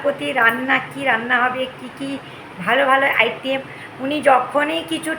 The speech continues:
মোবাইলে, মানে যখনই টাইম পান, সবসময় তো ম্যাচ আর নিউজ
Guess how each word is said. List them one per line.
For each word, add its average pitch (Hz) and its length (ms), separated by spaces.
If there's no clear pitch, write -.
মোবাইলে, 285 520
মানে 285 240
যখনই 262 360
টাইম 269 360
পান, 277 200
সবসময় 269 380
তো 285 120
ম্যাচ 269 440
আর 269 120
নিউজ 262 500